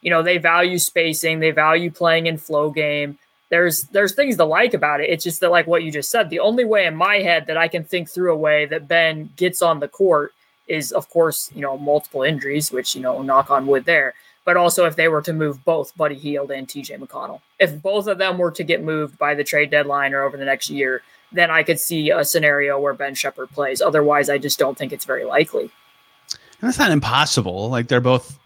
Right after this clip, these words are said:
Speaker 2: thirty plus,
Speaker 1: Mm-hmm.
Speaker 2: and they both have a contract that's not fully guaranteed next season. In Buddy Hield's case, there's nothing. But, yeah, that requires two things to happen. And even then, it's like, if you're trying to be good, you really wanna rely on a guy who hasn't played very much to be your,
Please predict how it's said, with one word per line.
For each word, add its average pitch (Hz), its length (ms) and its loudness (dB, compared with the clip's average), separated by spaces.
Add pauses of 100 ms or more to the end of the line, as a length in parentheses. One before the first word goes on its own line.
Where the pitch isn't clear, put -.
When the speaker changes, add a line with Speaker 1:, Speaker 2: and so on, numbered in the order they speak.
(100)
Speaker 2:
thirty 110 320 2 (260)
plus, 92 480 -2
Speaker 1:
Mm-hmm. - 460 -20
Speaker 2:
and 107 100 -2
they 104 60 2
both 104 200 2
have 104 200 0
a 104 40 -4
contract 104 500 0
that's 101 280 0
not 104 200 0
fully 113 220 0
guaranteed 104 540 -2 (300)
next 101 200 -6
season. 117 320 -6
In 117 120 -2
Buddy 107 160 0
Hield's 107 260 -2
case, 95 180 -2
there's 92 180 -2
nothing. 123 300 0 (560)
But, 190 300 0 (380)
yeah, 185 180 2
that 120 140 2
requires 123 520 0
two 160 240 2
things 143 360 0
to 131 60 -2
happen. 143 280 0
And 202 100 0
even 214 280 0
then, 220 180 2
it's 156 180 0
like, 135 260 0 (1080)
if 135 120 -4
you're 147 80 4
trying 160 220 2
to 175 60 4
be 165 100 2
good, 139 300 2
you 139 100 4
really 131 180 4
wanna 131 200 2
rely 120 260 2
on 123 60 2
a 120 40 2
guy 117 180 2
who 127 80 2
hasn't 117 220 0
played 120 200 0
very 139 160 2
much 175 240 0
to 135 80 2
be 120 100 2
your, 110 340 2